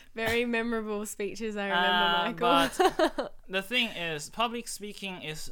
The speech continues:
Speaker 2: closely related to oral presentations within both English, mainstream English, and E A L studies.
Speaker 1: Definitely.
Speaker 2: And if you are good at public speaking, you tend to do well in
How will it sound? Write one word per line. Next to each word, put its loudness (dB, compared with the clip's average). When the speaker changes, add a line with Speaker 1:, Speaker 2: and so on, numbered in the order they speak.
Speaker 2:
closely -8
related -6
to -8
oral -2
presentations -6
within -6
both -4
English, -8
mainstream -6
English, -8
and -12
E -8
A -6
L -6
studies. -10
Speaker 1:
Definitely. -12
Speaker 2:
And 0
if -8
you -2
are 2
good -6
at -6
public -6
speaking, -10
you -8
tend -8
to -10
do -4
well 0
in -6